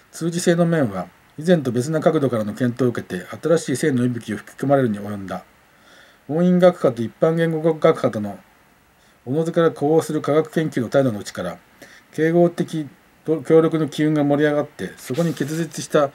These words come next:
ものこそ、いわゆる構造主義言語学に他ならないと見ることができよう。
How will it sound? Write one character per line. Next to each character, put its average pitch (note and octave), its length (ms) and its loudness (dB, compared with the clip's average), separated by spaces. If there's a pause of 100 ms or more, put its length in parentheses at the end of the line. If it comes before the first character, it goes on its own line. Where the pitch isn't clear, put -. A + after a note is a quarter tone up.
(140)
も C#3+ 80 -2
の D3+ 100 0
こ B2 100 -4
そ、 F#2+ 180 -6
い A#2+ 60 0
わ D#3 120 6
ゆ E3 60 6
る B2 80 0
構 D#3 220 2
造 E3 120 2
主 D#3 120 -2
義 D#3 120 -10
言 D#3 160 0
語 D#3+ 80 4
学 C3 200 4
に F#2+ 80 -10
他 G#2+ 160 -4
な D3 100 2
ら D3 80 2
な A#2+ 80 0
い G2+ 60 -6
と G2+ 100 -6
見 A#2+ 80 2
る B2 80 4
こ G#2 80 -6
と G2 80 -8
が F2+ 60 -8
で F2+ 100 -12
き F#2+ 160 -14
よ F2+ 80 -10
う。 - 20 -14